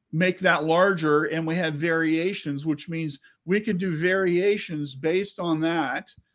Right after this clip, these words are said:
So we'll upscale it real quick, and we'll also do variations just to show you what happens.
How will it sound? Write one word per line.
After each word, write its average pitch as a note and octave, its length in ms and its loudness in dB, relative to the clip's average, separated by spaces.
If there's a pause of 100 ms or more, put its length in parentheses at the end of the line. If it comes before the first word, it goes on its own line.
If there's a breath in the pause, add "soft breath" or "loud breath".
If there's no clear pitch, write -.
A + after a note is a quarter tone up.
(200)
So - 180 -4
we'll F#3 280 2
upscale F#3 720 0
it F#3 140 -4
real D#3+ 200 -2
quick, D#3 520 -4 (640)
and E3 340 0
we'll D#3+ 100 0
also F3+ 380 0
do E3 240 0
variations E3 880 0
just C3+ 280 -10
to C#3 80 -6
show D3 240 -2
you C#3+ 160 0
what C3+ 120 0
happens. B2+ 500 -6